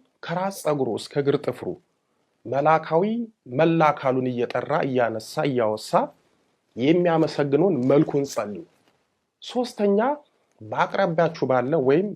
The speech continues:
በሌላ ቦታ ባለ በቅዱስ ሚካኤል ቤተክርስቲያን ሄዳችሁ አንግሱ። አራተኛው በቅዱስ ሚካኤል ስም ለነዳያን ዘክሩ ወይም መጽውቱ። አምስተኛ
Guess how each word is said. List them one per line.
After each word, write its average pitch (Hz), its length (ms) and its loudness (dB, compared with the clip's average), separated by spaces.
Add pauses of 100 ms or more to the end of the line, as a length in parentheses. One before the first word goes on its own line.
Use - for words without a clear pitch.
በሌላ 147 360 2
ቦታ 127 220 -2 (100)
ባለ 117 260 -2 (760)
በቅዱስ 175 480 -2
ሚካኤል 165 360 -2
ቤተክርስቲያን 131 600 -6
ሄዳችሁ 123 420 -2 (220)
አንግሱ። 135 420 -2 (760)
አራተኛው 202 640 0 (640)
በቅዱስ 175 480 -2
ሚካኤል 160 380 2
ስም 220 240 2 (360)
ለነዳያን 151 600 2 (380)
ዘክሩ 139 480 -2
ወይም 135 300 4
መጽውቱ። 117 360 -4 (680)
አምስተኛ 190 540 2